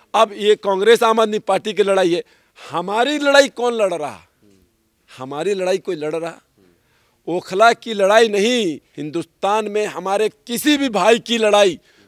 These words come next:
कोई भी नेता पक्ष विपक्ष का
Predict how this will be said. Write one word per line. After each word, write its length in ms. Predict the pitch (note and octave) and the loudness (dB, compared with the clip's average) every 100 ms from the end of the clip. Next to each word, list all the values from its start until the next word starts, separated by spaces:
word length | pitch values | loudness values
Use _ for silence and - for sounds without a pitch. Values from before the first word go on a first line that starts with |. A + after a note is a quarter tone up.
| _ - | _ -6
कोई 320 | F#3+ G#3+ G3+ | -2 -2 -4
भी 260 | D3+ G3+ G3+ | -8 -6 -4
नेता 460 | F#3 - G#3+ G#3 D#3 _ _ _ _ - | -4 0 2 2 2 _ _ _ _ 0
पक्ष 260 | G3 - D#3+ | 0 0 -10
विपक्ष 480 | C#3 F#3 G3 D#3+ - | -10 -4 -2 -4 -4
का 260 | - G3+ | -2 -2